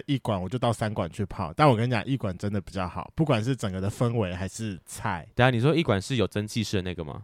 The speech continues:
Speaker 1: 对，哎，没有，
Speaker 2: 哦。
Speaker 1: 三馆也有蒸汽室，就是一馆就是最，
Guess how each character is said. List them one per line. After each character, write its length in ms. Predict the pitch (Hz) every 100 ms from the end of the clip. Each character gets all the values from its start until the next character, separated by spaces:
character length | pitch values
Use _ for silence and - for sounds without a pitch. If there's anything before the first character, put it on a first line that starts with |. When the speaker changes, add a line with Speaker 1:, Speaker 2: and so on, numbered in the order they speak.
| _
Speaker 1:
对， 380 | - 156 107 82 _ -
哎， 100 | 180
没 100 | 226
有， 80 | 269
Speaker 2:
哦。 40 |
Speaker 1:
三 140 | 196 262
馆 140 | 214
也 60 | 196
有 60 |
蒸 200 | 175 170
汽 100 | 180
室， 220 | 156 165
就 100 | 131
是 160 | 190 202
一 100 | 220
馆 180 | 202 113
就 80 | 113
是 120 | 156 143
最， 180 | -